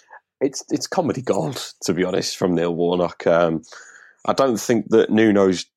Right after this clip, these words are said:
put himself across the best this season by any means. The way he reacted was, of course, going to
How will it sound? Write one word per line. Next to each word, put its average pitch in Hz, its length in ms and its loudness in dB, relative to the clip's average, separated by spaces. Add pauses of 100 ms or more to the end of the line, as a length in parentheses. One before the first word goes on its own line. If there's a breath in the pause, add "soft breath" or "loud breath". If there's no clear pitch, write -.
(120)
put - 80 4
himself 98 380 -2
across - 280 -2 (100)
the 92 60 -2
best - 600 -10 (140)
this - 200 -12
season 113 420 -4
by 92 160 -4
any 104 140 -2
means. 90 380 -4
The 95 100 -2
way 90 140 2
he 90 40 0
reacted 90 560 -2 (640)
was, 131 120 -4
of 143 100 -6
course, 131 320 2
going 90 320 2
to 87 240 0